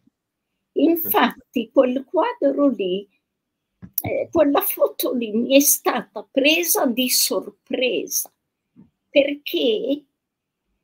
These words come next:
era venuta una giornalista del Secolo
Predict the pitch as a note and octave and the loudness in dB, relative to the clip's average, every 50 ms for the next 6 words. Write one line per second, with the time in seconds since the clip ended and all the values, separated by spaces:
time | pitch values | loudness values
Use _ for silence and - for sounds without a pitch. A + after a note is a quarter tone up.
0 | _ _ _ _ _ _ - - _ _ _ A#3 B3+ C4+ C4+ C4+ C#4 C4 D#4 D4+ | _ _ _ _ _ _ -20 -20 _ _ _ 4 4 4 4 0 -2 -2 -4 0
1 | D4+ D4+ C#4+ C#4 C4 A3+ G3+ - _ C#4 A#3 A3+ A3+ A#3+ C4+ C4+ C4 C4 C4 B3+ | 4 4 4 4 4 -2 -6 -6 _ -6 -6 -6 -8 -6 -6 -6 -6 -6 -10 -10
2 | B3 A#3 A#3+ A#3 A3 A#3 A#3+ A#3+ - _ _ _ _ _ G#3 C#4+ C#4+ B3 B3+ - | -8 -8 -8 -10 -8 -8 -8 -10 -10 _ _ _ _ _ -2 0 0 0 0 -6
3 | B3+ B3 A#3+ B3 A#3+ A#3 C4 C#4 D4+ - - - - G4 C#4+ A#3+ - B3 A#3 - | -8 -10 -10 -12 -12 -12 -14 -8 -4 -4 -4 -4 -4 -4 -6 0 2 0 0 0
4 | - - - - - A3 G#3 G3+ - _ - - B3 B3 C4 D4 D#4 - | -4 -8 -8 -4 -2 -2 -2 -2 -6 _ -10 -8 -6 -6 -6 -8 -10 -10